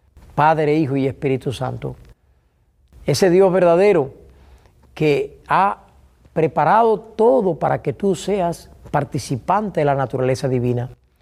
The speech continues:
para que no solo seas perdonado, sino que seas justificado, que seas reconciliado,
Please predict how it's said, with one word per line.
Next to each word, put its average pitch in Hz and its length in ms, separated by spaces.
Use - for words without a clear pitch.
para 147 180
que 170 100
no 175 100
solo 208 220
seas 202 280
perdonado, 156 640
sino 143 220
que 135 100
seas 170 280
justificado, 160 840
que 139 80
seas 165 280
reconciliado, 131 1200